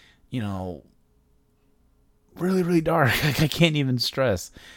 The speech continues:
So to just tell it at face value and to just, you know, not put any kind of humor inflection behind it makes you sound like a sociopath.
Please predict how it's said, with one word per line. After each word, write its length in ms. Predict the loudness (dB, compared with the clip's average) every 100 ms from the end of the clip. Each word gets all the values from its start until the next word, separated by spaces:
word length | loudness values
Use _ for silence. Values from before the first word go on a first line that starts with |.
| -20 _
So 560 | -4 0 2 2 -2 -8 _ _ _ _ _ _ _ _ _ _ _ _ -6
to 100 | -4
just 460 | -2 -4 -4 -10 -18 -18
tell 340 | -6 -4 -2
it 80 | -4 -6
at 140 | -8
face 400 | -8 -4 -4 -4
value 540 | -4 -4 -4 -6 -8 -10 _ _ -20 -20 _ _ _ _
and 220 | -6 -4
to 100 | -4
just, 480 | -6 -4 -4 -6 -10
you 100 | -6
know, 200 | -4 -4
not 460 | -6 -4 -4 -6 -10 _
put 140 | -10 -6
any 180 | -6 -6
kind 240 | -6 -6
of 160 | -6 -8
humor 560 | -12 -8 -4 -4 -4
inflection 540 | -6 -8 -8 -8 -8 -8
behind 360 | -6 -6 -6
it 220 | -6 -8 -12 -20 -20 -16
makes 260 | -8 -6 -6
you 60 | -6
sound 140 | -6
like 100 | -8
a 40 |
sociopath. 800 | -8 -6 -6 -8 -12 -12 -14 -18